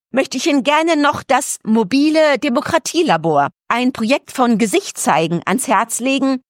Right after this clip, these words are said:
das Sie für Ihre Schule bestellen können. Die vierzehn Module dieser mobilen Materialsammlung bieten vielfältige Anknüpfungspunkte für Politik, Ethik, Geschichte, Sprachen,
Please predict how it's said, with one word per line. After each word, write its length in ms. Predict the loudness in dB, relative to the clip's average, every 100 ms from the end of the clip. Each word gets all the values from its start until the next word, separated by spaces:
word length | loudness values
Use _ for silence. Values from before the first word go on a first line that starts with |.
| _ _
das 200 | -2 0
Sie 200 | 2 0
für 160 | 0 -2
Ihre 320 | 0 2 2
Schule 520 | 0 0 2 2 0
bestellen 540 | -2 -6 -2 -2 -2 -4
können. 400 | -4 -4 -6 -10 _ _ _ _ _ _ _ -2
Die 80 |
vierzehn 500 | 0 0 -2 0 0 0
Module 600 | 0 2 2 2 2 0
dieser 320 | -2 0 2
mobilen 640 | 2 0 0 0 0 0
Materialsammlung 960 | -2 -2 0 2 2 2 0 0 -2 -4 _ _
bieten 300 | -2 0 -2
vielfältige 800 | 0 0 0 0 0 0 0 0
Anknüpfungspunkte 1120 | -2 -2 -4 -2 -2 -4 -2 -2 0 0 0 -2 _
für 400 | -4 0 2 2
Politik, 640 | 2 0 0 0 -2 -4 -18 _
Ethik, 680 | -2 0 0 -2 -2 -10 -6
Geschichte, 500 | -4 -2 -4 -4 -6
Sprachen, 840 | -6 -2 2 2 0 0 0